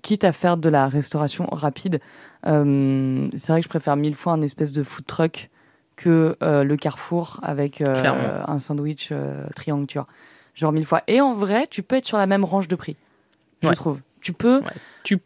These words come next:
Speaker 2: tu pourras toujours trouver quelque chose dans les prix.
Speaker 1: Ouais,
Speaker 2: Après,
Speaker 1: exactement.
Speaker 2: peut-être pas toute la carte du food truck, mais il y
Speaker 1: Non,
Speaker 2: aura
Speaker 1: ouais.
Speaker 2: au moins un ou deux éléments que tu pourras prendre
Speaker 1: Ouais.
Speaker 2: et, et franchement, ouais, c'est dix fois mieux qu'un triangle ou qu'une salade,
Speaker 1: Ouais,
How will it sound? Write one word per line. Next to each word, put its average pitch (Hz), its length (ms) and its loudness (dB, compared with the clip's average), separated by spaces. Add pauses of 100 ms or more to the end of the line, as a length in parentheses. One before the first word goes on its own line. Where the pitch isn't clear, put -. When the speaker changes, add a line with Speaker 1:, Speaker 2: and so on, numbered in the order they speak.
(140)
Speaker 2:
tu 202 160 4
pourras 185 260 6
toujours 208 300 6
trouver 180 320 4
quelque 165 200 2
chose 165 300 4
dans 151 140 -2
les 147 140 0
prix. - 260 -10 (100)
Speaker 1:
Ouais, 196 220 10
Speaker 2:
Après, - 100 0
Speaker 1:
exactement. 170 420 4
Speaker 2:
peut-être - 20 2
pas 165 100 4
toute - 240 -4
la 170 120 4
carte 175 220 2
du 170 80 0
food 180 180 -2
truck, 185 300 2
mais 151 220 2
il 196 60 4
y - 20 10
Speaker 1:
Non, 208 80 10
Speaker 2:
aura 214 180 8
Speaker 1:
ouais. 175 40 6
Speaker 2:
au 175 40 6
moins 185 260 6
un 190 200 6
ou 190 80 8
deux 180 360 6
éléments 175 340 6
que - 60 -4
tu 170 120 -2
pourras 160 280 2
prendre 180 360 4
Speaker 1:
Ouais. 185 160 6
Speaker 2:
et, 139 360 0 (640)
et 147 80 -4
franchement, 147 480 -2
ouais, 147 140 0
c'est 135 160 -8
dix 135 140 -10
fois 143 200 -6
mieux 147 140 -2
qu'un 139 180 -6
triangle 147 460 -6
ou 139 60 -8
qu'une 139 180 -8
salade, 139 420 -6
Speaker 1:
Ouais, 185 80 6